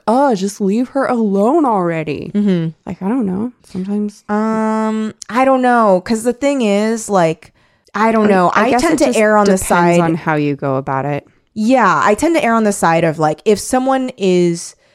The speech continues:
Speaker 2: well, there's a lot, right? 'Cause there's, like, w-, um, like, hopefully, if you're not entrenched in misogyny, in, in internalized misogyny, you're not like, "Oh, well, like, it's my job to keep saying no, even though I really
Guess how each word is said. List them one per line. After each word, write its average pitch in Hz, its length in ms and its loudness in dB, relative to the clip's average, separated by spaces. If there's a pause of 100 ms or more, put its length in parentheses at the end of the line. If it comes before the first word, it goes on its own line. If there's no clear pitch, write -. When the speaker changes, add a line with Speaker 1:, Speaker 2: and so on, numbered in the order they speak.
(140)
Speaker 2:
well, 254 80 0
there's 269 140 4
a 277 60 2
lot, 214 320 0
right? 170 340 -2 (240)
'Cause 208 140 0
there's, 208 260 2
like, 175 360 0 (120)
w-, - 320 -12
um, 165 720 0
like, 160 400 -2
hopefully, 190 840 0
if 185 180 -4
you're 190 160 4
not 175 380 2
entrenched 175 840 -4
in 180 240 0
misogyny, 156 800 -2 (260)
in, 190 240 -4
in 185 220 2
internalized 180 560 0
misogyny, 135 720 -6
you're 180 180 0
not 160 300 0
like, 131 320 -6 (340)
"Oh, 214 240 4
well, 160 180 0
like, 151 200 -2
it's - 160 -2
my 180 160 2
job 156 320 0
to 180 100 -4
keep - 280 -4
saying 160 360 -2
no, 151 280 2
even 165 200 -2
though 160 80 -2
I 131 80 -2
really 135 520 -6